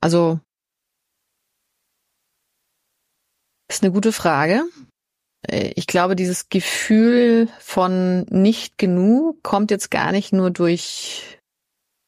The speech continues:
durch neue Rollen. Und natürlich, äh, tritt dieses Gefühl noch stärker hervor, wenn man,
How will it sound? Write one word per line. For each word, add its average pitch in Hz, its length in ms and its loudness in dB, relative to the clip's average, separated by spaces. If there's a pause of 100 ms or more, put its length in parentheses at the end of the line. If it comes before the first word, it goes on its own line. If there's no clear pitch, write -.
(640)
durch - 200 -2
neue 175 300 4
Rollen. 160 500 0
Und 156 80 -2
natürlich, 160 460 -2
äh, - 180 -6
tritt - 220 -6
dieses 170 260 -4
Gefühl 185 440 0
noch 170 280 0
stärker 160 600 -2
hervor, 170 640 -2
wenn 160 140 -2
man, 156 300 -4